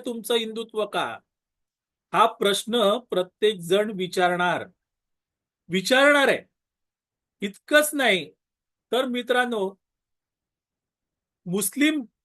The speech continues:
मौ-, मु-, मुल्ला मौलवींच्या बैठका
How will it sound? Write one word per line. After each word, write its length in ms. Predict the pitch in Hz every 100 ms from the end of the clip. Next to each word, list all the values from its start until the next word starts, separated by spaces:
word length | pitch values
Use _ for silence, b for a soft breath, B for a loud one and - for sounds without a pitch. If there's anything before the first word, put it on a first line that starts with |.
| _ _ _ _
मौ-, 280 | 165 180 214 214
मु-, 180 | 208 202
मुल्ला 380 | 208 214 269 311
मौलवींच्या 840 | 285 277 269 269 269 269 262 214 190 202 - _ _ _ _ _
बैठका 580 | 190 208 202 254 247 196